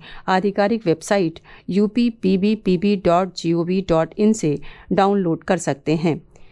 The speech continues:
किसी भी प्रकार की समस्या होने पर अभ्यर्थी हेल्पलाइन नंबर आठ आठ छः सात सात आठ छः एक नौ दो पर संपर्क कर सकते हैं। सिपाही भर्ती परीक्षा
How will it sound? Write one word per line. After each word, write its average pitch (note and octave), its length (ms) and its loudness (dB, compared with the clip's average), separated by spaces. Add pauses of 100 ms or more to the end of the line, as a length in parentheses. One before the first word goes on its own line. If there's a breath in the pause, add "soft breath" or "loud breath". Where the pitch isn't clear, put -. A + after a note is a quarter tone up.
(180 soft breath)
किसी A#3+ 240 4
भी C#4+ 140 2
प्रकार F#3 360 2
की A3 140 -4
समस्या F3+ 460 0
होने E3+ 300 2
पर G3 180 2 (100)
अभ्यर्थी F#3+ 640 0
हेल्पलाइन E3+ 440 0
नंबर F#3 380 2 (460 loud breath)
आठ G#3+ 300 0 (100)
आठ F#3+ 260 0 (100)
छः F3+ 300 0 (380 loud breath)
सात A3+ 380 2
सात E3+ 500 0
आठ F3+ 300 0 (300 soft breath)
छः A3+ 260 0
एक G#3 520 -2
नौ G#3 260 4
दो F3 180 -2
पर F#3+ 240 -4 (260 soft breath)
संपर्क F#3 600 0
कर F3+ 160 0
सकते D3+ 380 -4
हैं। D3+ 280 -2 (320 soft breath)
सिपाही G3+ 460 0
भर्ती F3+ 320 -2
परीक्षा F3+ 540 0